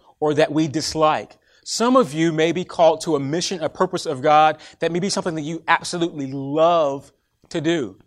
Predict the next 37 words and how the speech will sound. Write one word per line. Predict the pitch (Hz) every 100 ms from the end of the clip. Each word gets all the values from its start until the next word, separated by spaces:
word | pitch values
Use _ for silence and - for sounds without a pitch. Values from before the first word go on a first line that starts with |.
| _ _ _ - _
But | 156 156
there | 160
are | 151
some | - 214
of | 208
you | 160
in | 160 151
this | 143 -
room | 180 165 123 123 - _ _ _ _ _ _ _ _ _ -
that | 151
God | 147 160 170
has | 156 -
called | - 175 170 156
to | - 143 147
endure | 143 127 165 170
something | 147 156 143
that | 135
may | 135 170
be | 139 143 131 -
hard | - 165 175
for | 180
you | 170
to | 165
do, | 165 170 180 _ _ _ _ -
maybe | 147 190 196 196
even | 185 151
painful | 135 - - 208 208 - 143
for | 135 147
you | 139
to | 127
do | 120 131 127 131 _ _ _
for | - 175
the | 143
sake | - 151 151
of | 123
Jesus | 135 127 135
Christ. | - 151 147 - -